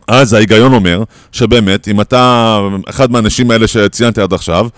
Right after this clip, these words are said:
לא תעשה את העבודות האלה, <laughs> תיתן את זה למישהו שמרוויח פחות ממך, שזה מאוד מאוד יכול להיות אשתך. <laughs>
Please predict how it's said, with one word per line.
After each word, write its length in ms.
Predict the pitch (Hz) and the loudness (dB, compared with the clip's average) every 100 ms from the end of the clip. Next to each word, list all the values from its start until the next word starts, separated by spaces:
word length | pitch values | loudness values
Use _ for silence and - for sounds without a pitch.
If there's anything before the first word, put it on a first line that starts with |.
| _ - | _ -4
לא 160 | 110 160 | 2 2
תעשה 200 | 311 294 | 2 0
את 60 | |
העבודות 280 | 131 117 104 | 2 2 2
האלה, 180 | 101 101 - | 2 2 0
<laughs> 40 | |
תיתן 260 | 120 - 170 | -4 0 0
את 100 | - | 2
זה 100 | 170 | 2
למישהו 420 | 175 202 - 165 - - - | 4 4 4 2 0 -6 -14
שמרוויח 500 | - 139 135 135 190 151 | -2 2 4 4 4 4
פחות 240 | - 160 | 2 2
ממך, 220 | 170 151 208 170 - - | 0 0 0 0 -4 -10
שזה 440 | - 131 135 147 156 - - 131 | -2 2 4 4 4 0 -12 -4
מאוד 280 | 135 135 | 2 4
מאוד 200 | 151 147 | 4 4
יכול 220 | 139 - 127 | 2 2 4
להיות 220 | 135 139 | 4 2
אשתך. 380 | 143 165 - | 0 2 2
<laughs> 40 | 294 | 0